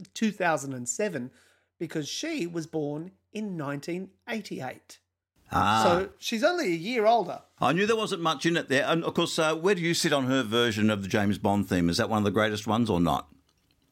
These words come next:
Speaker 1: Oh, that's a good question.
Speaker 2: I mean, lo-, it was a big hit. A lot of people loved
Speaker 1: Yeah.
Speaker 2: it, and I can understand why. But,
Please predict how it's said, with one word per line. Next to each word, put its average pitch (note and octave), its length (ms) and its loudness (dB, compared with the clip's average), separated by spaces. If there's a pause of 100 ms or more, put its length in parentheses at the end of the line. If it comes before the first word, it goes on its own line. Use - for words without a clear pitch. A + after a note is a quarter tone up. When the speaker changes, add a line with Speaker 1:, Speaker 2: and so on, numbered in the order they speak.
(300)
Speaker 1:
Oh, E3 600 -12 (240)
that's G#3 180 -14
a - 20 -14
good E3 200 -10
question. - 300 -4
Speaker 2:
I A2+ 40 4
mean, B2 120 4
lo-, C#3+ 160 2
it C3+ 80 -12
was G#2+ 140 -6
a - 20 -14
big D#3+ 380 0
hit. D3+ 340 2 (240)
A - 40 -8
lot A#2 80 4
of C3+ 60 2
people D3 180 2
loved C#3 180 4
Speaker 1:
Yeah. B3 200 2
Speaker 2:
it, D3+ 40 0
and A2 80 4
I A2 60 2
can B2 100 0
understand B2 360 2
why. B2+ 260 4
But, B2 240 0